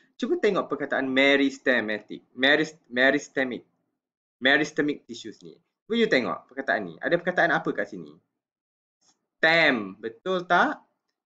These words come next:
Inilah dia stem cell dalam plant. Okey. Plant daripada satu stem cell dia akan divide, daripada stem cells dia akan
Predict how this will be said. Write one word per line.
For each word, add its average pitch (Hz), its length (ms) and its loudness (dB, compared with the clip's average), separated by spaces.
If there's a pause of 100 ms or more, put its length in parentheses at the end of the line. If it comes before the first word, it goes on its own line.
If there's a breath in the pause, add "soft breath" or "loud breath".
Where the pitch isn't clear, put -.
(140)
Inilah 185 720 0
dia 151 200 0
stem 139 400 0
cell 139 440 0
dalam 113 440 -4
plant. 85 320 -10 (360)
Okey. 180 280 -10 (840)
Plant 185 360 4
daripada 147 440 2
satu 175 400 -2
stem 160 240 0
cell 147 360 0
dia 127 120 0
akan 135 200 -6
divide, 143 520 -2 (460)
daripada 123 380 2
stem 175 360 -2
cells 143 460 0
dia 131 160 2
akan 113 340 -2